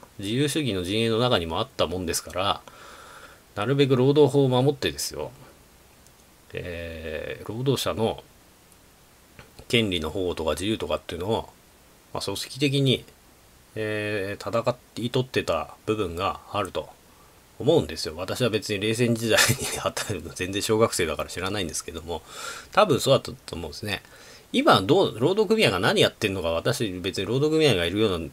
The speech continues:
会社にいたことないから分かんないですけども、まあ、まあ、慣れ合いですよね。労使協調もいいとこで、賃上げ自体政府が主導してですよ、賃上げ要求、ね、経営者側に出して、労働組合も一応形はね、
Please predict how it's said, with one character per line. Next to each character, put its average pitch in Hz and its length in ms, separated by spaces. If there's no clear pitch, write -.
会 90 200
社 90 80
に 87 80
い - 20
た 117 80
こ 120 80
と 92 60
な 87 80
い 82 40
か 78 60
ら 78 120
分 104 40
か 139 80
ん 120 60
な 78 60
い - 20
で 73 60
す - 60
け - 80
ど 78 120
も、 95 280
ま 202 80
あ、 - 20
ま 123 100
あ、 113 40
慣 98 220
れ 214 140
合 285 80
い 285 40
で 285 80
す - 120
よ 80 80
ね。 139 300
労 127 160
使 - 200
協 202 180
調 113 180
も 92 140
い 120 60
い 117 40
と 90 120
こ 80 100
で、 80 240
賃 139 260
上 180 60
げ 180 140
自 170 160
体 95 200
政 139 340
府 85 40
が 82 240
主 - 140
導 101 160
し - 100
て 98 120
で 80 60
す - 120
よ、 76 80
賃 98 360
上 104 60
げ 101 280
要 101 160
求、 80 260
ね、 113 220
経 117 180
営 120 40
者 123 140
側 113 160
に 107 80
出 110 120
し - 80
て、 80 200
労 123 140
働 139 240
組 135 160
合 90 120
も 82 260
一 87 220
応 92 180
形 107 400
は 101 80
ね、 110 220